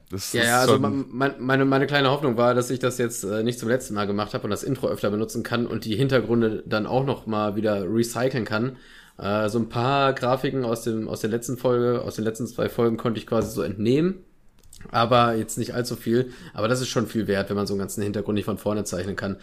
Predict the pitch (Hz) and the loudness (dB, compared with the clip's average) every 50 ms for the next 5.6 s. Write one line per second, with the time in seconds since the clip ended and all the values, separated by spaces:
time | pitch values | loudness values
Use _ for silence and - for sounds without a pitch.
0 | - - - - - - - - - 117 120 120 127 127 - - - 147 139 143 | -14 -20 -20 -20 -20 -20 -10 -4 0 2 4 4 4 2 2 0 2 2 2 2
1 | 143 131 113 120 135 151 160 165 165 147 135 156 151 - 160 - - 104 135 143 | 2 0 2 6 6 6 6 6 4 2 2 2 0 0 0 0 0 -2 -2 0
2 | 160 147 151 147 143 143 143 143 135 127 104 113 120 120 117 110 110 117 107 127 | 0 0 0 0 0 0 2 2 2 2 2 2 2 2 2 0 0 0 0 0
3 | 135 - - - - 143 147 127 - 120 117 117 - 131 127 135 131 - - 123 | 0 0 -4 -6 -4 -2 -2 0 0 0 -2 0 0 2 2 2 2 0 -2 -2
4 | 120 110 131 139 131 131 120 120 120 117 120 123 120 131 117 104 110 110 107 - | 0 0 0 0 0 0 0 2 4 4 4 4 2 0 0 -2 -2 -4 -6 -8
5 | - 73 104 107 107 107 107 104 101 92 80 | -6 -4 -2 0 0 0 0 0 0 -2 -4